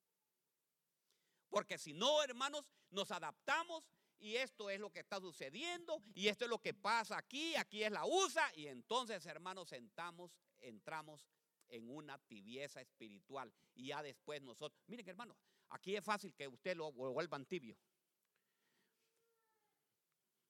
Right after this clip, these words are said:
Teníamos dos años, pastora, de estar aquí, un año, dos años,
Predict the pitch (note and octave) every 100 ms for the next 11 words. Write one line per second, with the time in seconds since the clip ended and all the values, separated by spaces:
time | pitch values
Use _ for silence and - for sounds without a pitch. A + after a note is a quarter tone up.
0 | _ _ _ _ _ _ G4+ _ _ _
1 | _ _ _ _ _ _ - B2+ F3 F3
2 | E3 E3+ E3+ F3+ E3 - C#3 E3 D#3 C#3
3 | - D3+ - E3 D#3 D#3+ E3 D#3+ D3 C#3
4 | D3+ D3+ D#3+